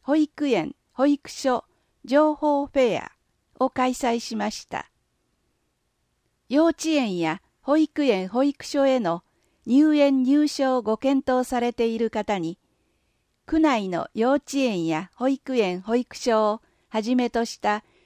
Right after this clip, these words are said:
保育施設などの情報提供を行い、参考としていただくことを目的として、八月四日土曜に、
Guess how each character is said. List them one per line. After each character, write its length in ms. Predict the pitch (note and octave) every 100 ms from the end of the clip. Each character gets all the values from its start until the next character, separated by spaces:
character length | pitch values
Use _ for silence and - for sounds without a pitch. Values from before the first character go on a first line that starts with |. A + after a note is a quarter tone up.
| _
保 120 | C#4+
育 240 | E4 - D#4
施 180 | -
設 320 | C#4+ A#3+ - G#3+
な 180 | A#3
ど 140 | A3 G3+
の 220 | E3 F#3+
情 240 | A3 C#4
報 240 | C#4 D4+ D4
提 260 | C#4+ C4
供 480 | A3+ F#3 E3+ E3 E3
を 60 | E3+
行 160 | G3+ F#3+ F3+
い、 160 | F3+ G3+ _ _ _ -
参 280 | C4 C#4+
考 200 | - C#4+
と 160 | C#4 C4+
し 100 | -
て 180 | C4+ C4
い 60 |
た 120 | B3+ B3+
だ 140 | B3
く 120 | -
こ 120 | - B3
と 220 | B3+ G#3
を 40 |
目 220 | F#3 G3
的 300 | - G#3+ -
と 160 | - G#3
し 160 | - -
て、 260 | G3 G3+ _ _ _ _ _
八 320 | - B3+ D#4
月 300 | C#4 C#4 -
四 180 | A#3+ A#3+ - -
日 240 | A#3 - _ -
土 160 | A3
曜 280 | B3+ C4+ G#3+
に、 240 | F3 E3+